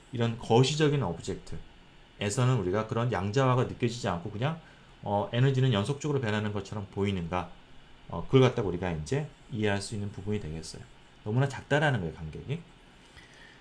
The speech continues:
자, 그럼 좀 우리가 미시적으로 들어가 보죠. 여기서 이 양을 크게 하기 위해서는 일단 무게가 가벼워야 되고요. L이 작으면 됩니다. 우선은 우리가 한번 작은 것 중에서 프로톤을 한번 잡아보죠.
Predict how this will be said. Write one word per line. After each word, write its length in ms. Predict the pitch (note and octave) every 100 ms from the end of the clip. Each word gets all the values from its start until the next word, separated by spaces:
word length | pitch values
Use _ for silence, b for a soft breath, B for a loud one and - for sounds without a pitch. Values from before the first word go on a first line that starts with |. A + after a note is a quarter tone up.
| B
자, 140 | - E3
그럼 180 | F#3+
좀 120 | G3 F3+
우리가 180 | E3
미시적으로 400 | A#2+ E3 A3 G3
들어가 240 | C#3 C3 B2
보죠. 220 | F2+ F2
여기서 300 | A#2+ C#3 G3+
이 200 | D#3 F3
양을 260 | D3+ C3+ E3
크게 220 | - G#3+
하기 340 | G#3 F#3+ E3 A2+
위해서는 540 | A#2+ A2 G#2 C#3+ F2 D2+ - - - -
일단 260 | B2 C3
무게가 340 | G#2+ B2+ E3+ E3+
가벼워야 480 | G#2+ F#2+ F#2+ F2+
되고요. 420 | D#2+ D2 E2+ C3+ D3 - - -
L이 200 | G#2 C#3
작으면 400 | - F#2 G2 G2
됩니다. 300 | E2+ C#2 - - - - - - B B B B -
우선은 260 | B2+ F3+ E3+
우리가 240 | C#3+ D#3+
한번 380 | E3 D#3+ G3 A3 - -
작은 280 | - B2+ C#3
것 140 | C#3+ C3+
중에서 320 | A#2+ A2 D3
프로톤을 400 | - B3+ G#3 F3
한번 160 | B2+
잡아보죠. 460 | G2+ F2 F2+ E2 -